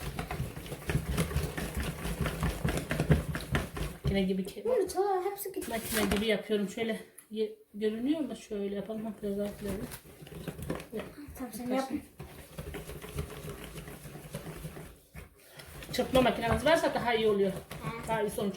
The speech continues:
Speaker 1: alırsınız.
Speaker 2: Güzel şey var.
Speaker 1: Hem daha çok karışır.
Speaker 2: Güzel
Speaker 1: Bak,
Speaker 2: şey
Speaker 1: un
Speaker 2: var.
Speaker 1: istiyor bu. Unu az oldu. O çırpma makinesi değil ki, o bir hamur makinesi.
Speaker 2: Hı.
Speaker 1: Hı, ama onunla da güzel oluyor kekler de biz şimdi onu çıkarmak istemedik. Yerimiz
Speaker 2: Belki
Speaker 1: olmadığı
Speaker 2: yapmak
Speaker 1: için
Speaker 2: istemedik.
Speaker 1: sürekli indiriyoruz, kaldırıyoruz.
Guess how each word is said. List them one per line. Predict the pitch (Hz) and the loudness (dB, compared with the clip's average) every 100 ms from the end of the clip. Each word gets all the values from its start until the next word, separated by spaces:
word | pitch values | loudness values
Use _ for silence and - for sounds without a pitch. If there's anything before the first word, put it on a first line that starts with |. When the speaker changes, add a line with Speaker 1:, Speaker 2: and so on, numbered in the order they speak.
| 202 | -2
Speaker 1:
alırsınız. | 196 277 302 | -2 0 2
Speaker 2:
Güzel | 453 466 440 415 | 4 2 4 2
şey | 285 | 4
var. | 294 | 4
Speaker 1:
Hem | 262 | 4
daha | 240 226 226 | 6 4 4
çok | 220 - | -6 -2
karışır. | 190 185 277 269 - - - - | -2 2 0 0 -8 -12 -12 -10
Speaker 2:
Güzel | - 277 403 403 | -10 -4 -2 2
Speaker 1:
Bak, | 285 | 4
Speaker 2:
şey | 269 | 8
Speaker 1:
un | |
Speaker 2:
var. | 262 | 8
Speaker 1:
istiyor | 208 247 233 | 8 2 2
bu. | 240 | 2
Unu | 254 226 240 233 | -2 -2 -4 -2
az | 220 220 | -2 0
oldu. | 202 214 - - - - - - - - 262 | 0 -2 -6 -16 -20 -20 -18 -18 -18 -2 -2
O | |
çırpma | 254 - - 269 | -2 -6 -2 2
makinesi | 262 269 269 302 | 4 4 4 6
değil | 349 | 6
ki, | 285 | 6
o | 269 | 2
bir | |
hamur | 247 247 254 | 0 2 2
makinesi. | 233 214 226 - | 2 -2 -2 -2
Speaker 2:
Hı. | - - - - - - - 494 - - - - | -2 -6 -8 -8 -8 -10 2 2 2 -2 -6 2
Speaker 1:
Hı, | 285 359 302 | 4 4 4
ama | 349 349 | 8 12
onunla | 370 269 | 12 10
da | |
güzel | 214 214 | 2 0
oluyor | 208 208 - | -2 -2 -6
kekler | 208 - 302 381 | -10 0 0 0
de | 392 | -2
biz | 349 - | -2 -2
şimdi | - 285 | -2 0
onu | 269 | 0
çıkarmak | 269 - 247 - | -2 -2 -2 -6
istemedik. | - 226 190 - - - - - - - - 151 | -8 -8 -8 -14 -18 -20 -8 -4 -2 -4 -2 2
Yerimiz | 214 214 233 | 2 2 0
Speaker 2:
Belki | 285 226 | 2 4
Speaker 1:
olmadığı | 220 | 6
Speaker 2:
yapmak | - 285 | 6 6
Speaker 1:
için | 294 - | 8 6
Speaker 2:
istemedik. | - - 247 233 220 - - | 4 -8 -8 -8 -8 -6 -4
Speaker 1:
sürekli | 269 247 196 254 | 6 6 6 2
indiriyoruz, | 269 247 233 247 233 | 4 4 4 2 2
kaldırıyoruz. | - 240 226 233 226 208 - | 4 6 6 4 2 0 -4